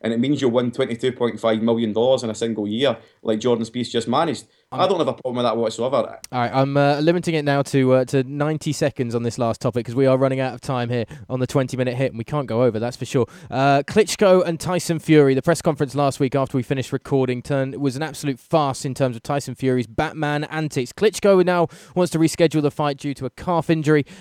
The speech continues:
Speaker 2: uh, to round about November. That's yet to go through yet. Gentlemen, are we tired of boxing and British boxers' W W E style antics in these press conferences, or is Klitschko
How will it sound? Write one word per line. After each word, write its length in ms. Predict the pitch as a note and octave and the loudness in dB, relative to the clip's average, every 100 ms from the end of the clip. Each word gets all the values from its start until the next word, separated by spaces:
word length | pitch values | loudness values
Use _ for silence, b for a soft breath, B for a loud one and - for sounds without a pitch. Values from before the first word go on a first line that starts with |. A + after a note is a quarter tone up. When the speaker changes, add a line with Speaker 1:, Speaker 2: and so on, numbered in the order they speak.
| C#3+ | -6
Speaker 2:
uh, 160 | A#2+ B2 | -4 -2
to 100 | C3+ | -2
round 180 | C#3+ | -2
about 200 | C3 B2+ | -2 -4
November. 420 | B2+ B2 C#3 C3+ C3 | -2 -2 0 0 0
That's 200 | C3 D3 | 0 0
yet 160 | D3+ | -2
to 100 | - | -2
go 160 | C#3 C3 | -2 -2
through 200 | - C#3+ | 2 2
yet. 240 | B2+ C3 | 4 0
Gentlemen, 540 | - F3 F3 E3 D#3 D3+ | 2 2 2 0 0 0
are 100 | D#3 | 0
we 140 | E3 | 0
tired 340 | D#3+ - G3+ G#3+ G#3 - | -2 -8 -6 -2 -2 2
of 240 | E3+ C#3 | 0 2
boxing 480 | E3+ - - E3 D3+ b b b | -2 -2 -2 -2 -2 b b b
and 140 | C3+ | -4
British 260 | D#3+ D#3 - | -2 -2 0
boxers' 460 | D#3 - - C3 | 0 0 -6 -6
W 440 | A#2 D#3+ D3 D#3 C#3+ | 0 0 0 -2 0
W 380 | D3+ C#3 C#3+ D3 | 0 2 2 2
E 80 | |
style 400 | C#3+ - D3 C3+ | 0 -2 -2 -2
antics 460 | C#3 E3 - E3 - | -2 -4 -4 -6 -6
in 60 | C#3 | -6
these 140 | C3 | -6
press 220 | - G3 | -2 -4
conferences, 580 | - F#3+ F3+ F3 F#3 E3+ B B C3 | 0 0 0 -2 0 -2 B B -8
or 100 | C3 | -8
is 80 | - | -8
Klitschko 540 | - F3+ - D3+ | -8 -8 -6 -2